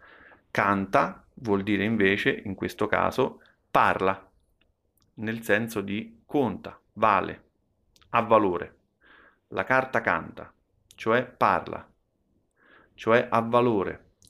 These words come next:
e solo la carta ha valore. Le parole non contano, conta solamente ciò che viene scritto. Ha valore solamente quanto viene scritto.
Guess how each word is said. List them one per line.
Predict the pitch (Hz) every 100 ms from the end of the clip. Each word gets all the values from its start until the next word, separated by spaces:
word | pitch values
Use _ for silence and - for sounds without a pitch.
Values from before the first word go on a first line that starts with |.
| _
e | -
solo | 120 214 202
la | 127
carta | 165 123 - - -
ha | -
valore. | 92 95 80 76 - _ _ _ _ - - _
Le | 104
parole | 95 107 107 143 180 262 240 -
non | 139 139
contano, | 98 85 85 85 82 _ _ _ _ _ _ _ _ _
conta | - 110 110
solamente | 110 117 131 160 160 160 -
ciò | - 117 113
che | -
viene | 104 101 82 87 -
scritto. | - 110 98 - - - _ _ _ - - _ -
Ha | 101
valore | 98 107 131 113
solamente | 113 123 120 104 98 - -
quanto | - 113 110 107 110
viene | 104 87 87
scritto. | 85 - 90 - - -